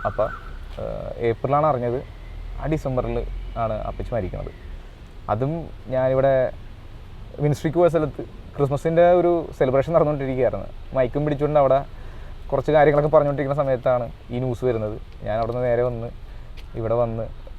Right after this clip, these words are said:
ഏഹ്, അങ്ങോട്ട് പോയി. എക്സ്പെക്റ്റ് ചെയ്തിട്ടുണ്ടായിരുന്നു, എങ്കിലും, ഏഹ്, അപ്പേനെ, അല്ല, പെങ്ങളെയും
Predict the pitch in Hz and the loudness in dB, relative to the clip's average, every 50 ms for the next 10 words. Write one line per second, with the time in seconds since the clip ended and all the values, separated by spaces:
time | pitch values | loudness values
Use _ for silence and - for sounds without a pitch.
0 | - - 110 104 - - - - - - - - 113 113 107 98 123 110 110 107 | -10 -10 -8 -8 -8 -8 -8 -10 -10 -8 -6 -6 -4 -4 -4 -4 -2 -2 -2 -2
1 | 110 110 - - - - - - - - - - - - - - - 123 120 - | -4 -6 -10 -14 -16 -16 -16 -16 -16 -18 -18 -18 -18 -18 -14 -8 -6 -6 -6 0
2 | - 165 151 214 208 208 175 196 180 147 127 110 101 98 - - - - - - | 0 2 6 8 8 8 8 6 6 6 6 6 4 2 -4 -10 -14 -16 -16 -16
3 | - - - 117 113 117 117 127 131 151 175 196 - - - - - - - - | -16 -12 -8 -6 -6 -2 0 0 0 0 -2 -4 -8 -14 -14 -16 -16 -16 -16 -16
4 | - - - - - 117 117 117 113 110 - 53 50 50 - - - - - - | -14 -14 -14 -10 -8 -6 -4 -4 -4 -4 -4 -6 -6 -8 -10 -10 -12 -14 -14 -14
5 | - - - - - - - - - - - - - - - 127 - - 151 147 | -16 -16 -16 -16 -18 -16 -16 -16 -16 -16 -16 -14 -8 -4 -2 -2 2 4 4 6
6 | 151 160 160 - - 123 120 117 110 - - 143 139 143 151 160 165 175 185 | 6 6 6 4 4 4 4 2 2 4 4 4 4 6 8 8 8 8 8